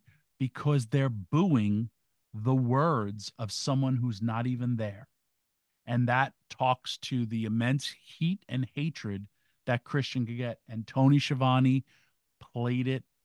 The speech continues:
amazing. Um, all these different things that are, and, like, you know, what really that was? It was a pitch to get you to watch Collision, to see what Christian's gonna say.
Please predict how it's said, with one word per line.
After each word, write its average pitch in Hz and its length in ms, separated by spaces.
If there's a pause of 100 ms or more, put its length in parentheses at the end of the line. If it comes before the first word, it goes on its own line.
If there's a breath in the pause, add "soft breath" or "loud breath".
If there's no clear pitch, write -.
amazing. 120 640 (760)
Um, 113 480 (100)
all 135 220
these 151 260
different 135 420
things 120 300
that 110 140
are, 113 60
and, 120 200
like, 113 260
you 123 80
know, 120 120
what 127 220
really 143 260
that 139 180
was? 139 500
It 147 60
was 151 120
a 156 60
pitch - 280
to - 80
get 147 180
you 143 80
to 147 100
watch 143 380
Collision, 165 520 (540)
to 147 100
see 139 380
what 139 260
Christian's 139 520
gonna 135 240
say. 127 420